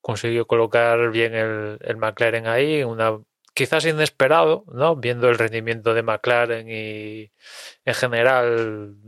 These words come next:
en las últimas carreras, pues ver a Norris tercero, pues bueno, un, una buena nota para acabar el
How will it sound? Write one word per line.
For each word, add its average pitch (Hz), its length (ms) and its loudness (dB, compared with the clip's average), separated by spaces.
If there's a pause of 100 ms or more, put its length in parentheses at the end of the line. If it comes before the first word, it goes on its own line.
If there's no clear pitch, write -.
(120)
en 113 140 -2
las 107 160 0
últimas 117 840 -2
carreras, 131 420 2
pues - 340 -4
ver 113 200 2
a 113 160 2
Norris 113 320 -2
tercero, 127 500 0
pues - 320 -12 (120)
bueno, 120 280 -4 (1400)
un, 131 460 -4
una 135 160 0
buena 131 340 2
nota 120 300 2
para 113 200 2
acabar 110 360 2
el 95 680 -6